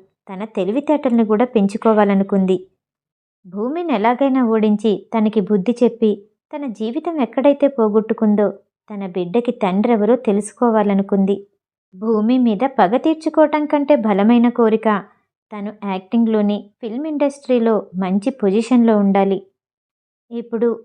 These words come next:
ఈ జరగబోయే ఆడిషన్స్‌లోని తను అనుకున్న రోల్ గనక దక్కించుకుంటే తన భవిష్యత్తు తారాస్థాయిలో ఉండొచ్చు. కానీ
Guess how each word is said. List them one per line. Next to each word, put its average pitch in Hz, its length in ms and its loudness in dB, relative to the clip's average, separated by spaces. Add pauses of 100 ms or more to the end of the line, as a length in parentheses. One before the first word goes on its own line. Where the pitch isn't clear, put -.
ఈ 285 60 -2
జరగబోయే 262 640 2
ఆడిషన్స్‌లోని 233 1000 2 (340)
తను 196 120 -10
అనుకున్న 240 420 -2
రోల్ 254 360 0
గనక 320 240 0
దక్కించుకుంటే 240 960 0 (1040)
తన 220 80 -8
భవిష్యత్తు 208 720 -2
తారాస్థాయిలో 247 840 2
ఉండొచ్చు. 202 460 0 (560)
కానీ 277 500 -4